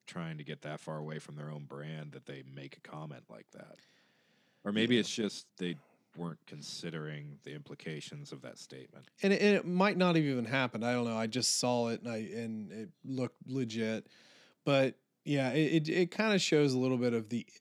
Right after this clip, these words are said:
Speaker 2: out of touchness. It's like, don't try and be like another franchise. Build your franchise. You have this gift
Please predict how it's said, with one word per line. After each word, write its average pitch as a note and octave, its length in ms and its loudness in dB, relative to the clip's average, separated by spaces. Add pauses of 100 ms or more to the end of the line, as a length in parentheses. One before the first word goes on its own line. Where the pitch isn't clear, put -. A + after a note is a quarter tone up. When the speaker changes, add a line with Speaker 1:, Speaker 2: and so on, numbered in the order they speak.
(160)
Speaker 2:
out C3 180 4
of A#2 180 -4
touchness. - 680 -4
It's B2 120 -2
like, B2 240 0 (340)
don't F#3+ 260 4
try F3+ 300 2
and D3+ 140 4
be C3+ 160 4
like B2 320 2
another B2 280 -2
franchise. A2 760 -2
Build A2+ 380 -2
your A2 260 -2
franchise. G#2 600 -4
You B2+ 200 -2
have B2+ 360 0
this A2+ 240 -2
gift G#2+ 520 -4